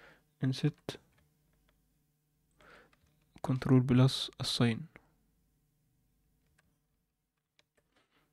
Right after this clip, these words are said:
شوف المشكلة. تمام.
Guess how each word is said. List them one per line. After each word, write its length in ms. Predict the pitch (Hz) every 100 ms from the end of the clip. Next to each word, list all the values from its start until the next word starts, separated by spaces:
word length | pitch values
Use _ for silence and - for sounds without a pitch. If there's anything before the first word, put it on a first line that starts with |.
| _ _ _ _ _ _ _ -
شوف 340 | - 131 123
المشكلة. 560 | 127 127 123 - 131 131 - _ _ _ _ _ _ _
تمام. 240 | 135 113